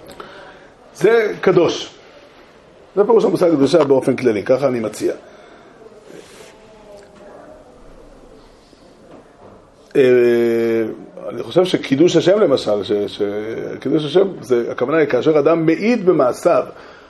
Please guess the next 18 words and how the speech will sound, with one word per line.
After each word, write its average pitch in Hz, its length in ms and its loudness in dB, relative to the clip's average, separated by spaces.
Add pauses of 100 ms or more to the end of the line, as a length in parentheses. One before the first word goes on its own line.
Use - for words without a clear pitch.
(160)
על 196 220 2
הנוכחות 160 480 -2
האלוקית 131 440 0
בעולם, 110 500 0
זאת - 80 -12
אומרת, 107 160 -4
כאילו, 110 180 -4
על 110 80 -6
זה 135 100 4
שהאלוקים, 120 580 -2
ש-, - 180 -12 (240)
שיש 165 420 0
שלמות 127 420 -2
בעולם, 110 340 -4 (580)
ושאלוקים 123 500 0
נוכח 156 400 0
כאן 123 260 0
במציאות, 117 540 -6